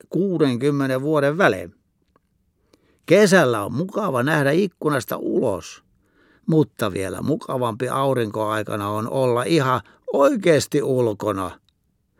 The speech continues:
Ja kun ihminen ei näe ikkunasta, niin silloinhan on pakko mennä katsomaan, että miltä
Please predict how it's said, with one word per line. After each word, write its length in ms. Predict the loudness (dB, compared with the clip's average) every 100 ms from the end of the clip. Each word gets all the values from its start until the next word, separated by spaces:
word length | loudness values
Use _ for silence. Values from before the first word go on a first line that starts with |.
| -4
Ja 100 | 0
kun 140 | 2 4
ihminen 460 | 2 -2 -8 -4
ei 160 | -2 0
näe 360 | 0 2 2 2
ikkunasta, 680 | 0 0 -2 2 2 2 2
niin 140 | 2
silloinhan 460 | 4 4 4 4 2
on 120 | 0
pakko 340 | -2 -2 -2
mennä 200 | 0 0
katsomaan, 640 | 0 -2 0 2 4 4 2
että 300 | 2 -2 -2
miltä 480 | 4 4 4 0 -4